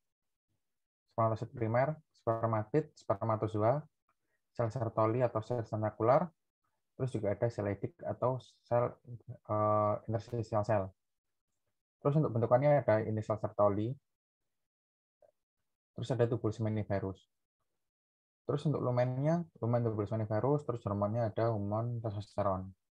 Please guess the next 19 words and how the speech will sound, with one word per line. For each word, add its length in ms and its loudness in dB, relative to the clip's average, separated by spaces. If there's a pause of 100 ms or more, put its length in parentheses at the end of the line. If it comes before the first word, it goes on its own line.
(2000)
Nah, 160 -2
di 80 -2
sini 240 -2
jadi 400 -2
kalau 400 0
di 320 0
praktikum 560 -4
ini 160 -4
tidak 320 -2
ada 320 2
spermatosit 640 -4
sekunder 560 -4 (480)
karena 560 -4
prosesnya 480 -4
cepat, 320 -2 (400)
jadi 240 -6
jarang 240 -4
terlihat. 400 -6 (3250)
Nah, 100 0